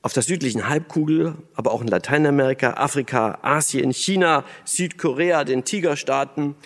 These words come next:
Ein dynamisches Christentum entsteht und, äh, das ist ein ganzes Stück anders, als wir das können. Es ist, äh, es ist mystischer, es ist dynamischer, äh, es ist glaubensvoller, es ist missionarischer.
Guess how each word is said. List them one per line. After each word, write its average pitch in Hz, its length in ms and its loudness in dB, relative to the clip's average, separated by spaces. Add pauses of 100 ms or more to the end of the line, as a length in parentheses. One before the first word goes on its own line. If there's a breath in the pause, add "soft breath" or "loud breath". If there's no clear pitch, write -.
(600 loud breath)
Ein 156 340 2
dynamisches 175 680 0
Christentum 190 680 -2
entsteht 175 920 -4 (560 soft breath)
und, 180 540 0
äh, 160 220 0 (560)
das 185 400 -4
ist - 460 -2
ein 143 200 -4
ganzes 175 380 0
Stück - 280 -4
anders, 175 420 0
als 139 320 -8
wir 175 100 0
das 135 220 -4
können. 107 220 -4
Es 104 180 -6
ist, - 280 -4 (100)
äh, 101 220 -2 (380 loud breath)
es - 160 -4
ist 127 140 -4
mystischer, 190 720 -2
es - 140 -6
ist - 240 -6
dynamischer, 165 760 0 (600 loud breath)
äh, 147 640 2 (180)
es 156 180 0
ist - 280 -2
glaubensvoller, 170 840 2
es 143 160 0
ist - 200 -2
missionarischer. 123 840 2